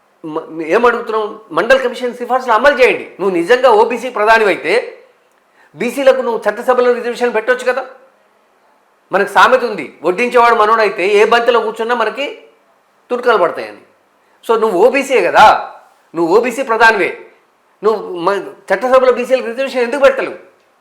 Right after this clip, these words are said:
మేము, మేము అడుగుతున్నాం, మా ప్రాతినిధ్యం, మా జనాభా ఎంత ఉందో అంత ప్రాతినిధ్యం కావాలంటున్నాం. నువ్వు బీసీ ముఖ్యమంత్రి అని తెలంగాణ విషయానికి వచ్చినావు. బీసీ పార్టీ రాష్ట్ర శాఖ అధ్యక్షుడు ఉన్న బండి సంజయ్ని తీసేసి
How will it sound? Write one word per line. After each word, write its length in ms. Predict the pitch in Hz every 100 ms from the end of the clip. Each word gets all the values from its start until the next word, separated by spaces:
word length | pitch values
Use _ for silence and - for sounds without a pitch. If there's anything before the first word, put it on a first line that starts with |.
| _ _ _ _ _ _ 165
మేము, 140 | 185
మేము 320 | 175 214 180
అడుగుతున్నాం, 640 | - 160 262 277 240 165 - - _ _ _ _ _ _ _ _ _ _ -
మా 260 | 139 190
ప్రాతినిధ్యం, 680 | 190 175 208 233 233 202 170
మా 100 | 170
జనాభా 360 | 170 170 220 208
ఎంత 160 | 196
ఉందో 140 | 185 240
అంత 260 | 226 220
ప్రాతినిధ్యం 480 | 208 214 240 220 233
కావాలంటున్నాం. 580 | 233 254 208 156 120 - _ _ _ -
నువ్వు 180 | 185 208
బీసీ 260 | 202 240 262
ముఖ్యమంత్రి 460 | 233 240 226 233
అని 80 | 226
తెలంగాణ 360 | 233 226 226 226
విషయానికి 340 | 208 208 175
వచ్చినావు. 300 | 170 127 104 - _ _ _ _ _ _
బీసీ 840 | 117 170 240 226 247 190 226 - - _ - - -
పార్టీ 360 | 160 240 247
రాష్ట్ర 360 | 240 202 220 247
శాఖ 280 | - 226 220
అధ్యక్షుడు 420 | 214 202 214 208
ఉన్న 100 | 214
బండి 320 | 175 175 226
సంజయ్ని 520 | 233 233 233 240 202
తీసేసి 840 | 208 202 233 247 202 135 160 -